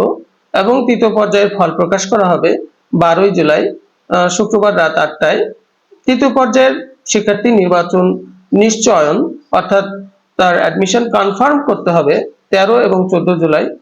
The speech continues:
শনিবার থেকে রবিবার পর্যন্ত এর মধ্যে। তারপর ভর্তি চলবে পনেরো থেকে পঁচিশে জুলাই, পনেরোই জুলাই থেকে পঁচিশে জুলাই, আহ, পর্যন্ত ভর্তির কার্যক্রম চলবে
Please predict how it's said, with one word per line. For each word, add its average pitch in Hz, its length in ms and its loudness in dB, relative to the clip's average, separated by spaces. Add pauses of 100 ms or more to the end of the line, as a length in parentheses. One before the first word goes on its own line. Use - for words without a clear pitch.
(140)
শনিবার 175 400 0
থেকে 190 200 0
রবিবার 165 380 0 (420)
পর্যন্ত 165 400 -2 (260)
এর 175 140 0
মধ্যে। 160 480 0 (920)
তারপর 254 300 2
ভর্তি 208 320 0
চলবে 226 500 2 (760)
পনেরো 254 640 2 (640)
থেকে 226 480 -2 (180)
পঁচিশে 277 640 0 (260)
জুলাই, 175 380 2
পনেরোই 226 300 2
জুলাই 220 240 2
থেকে 202 420 0
পঁচিশে 220 380 0
জুলাই, 175 420 0 (540)
আহ, 165 920 0 (640)
পর্যন্ত 185 340 0
ভর্তির 202 500 0
কার্যক্রম 180 480 -2
চলবে 185 460 0